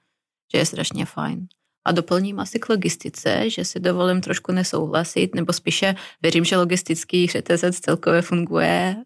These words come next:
krásně, ale zároveň vidím tam velký prostor na optimalizaci z pohledu autonomie procesu. To je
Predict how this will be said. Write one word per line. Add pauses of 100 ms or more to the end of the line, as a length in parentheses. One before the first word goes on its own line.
krásně,
ale
zároveň
vidím
tam
velký
prostor
na
optimalizaci
z
pohledu
autonomie
procesu. (380)
To
je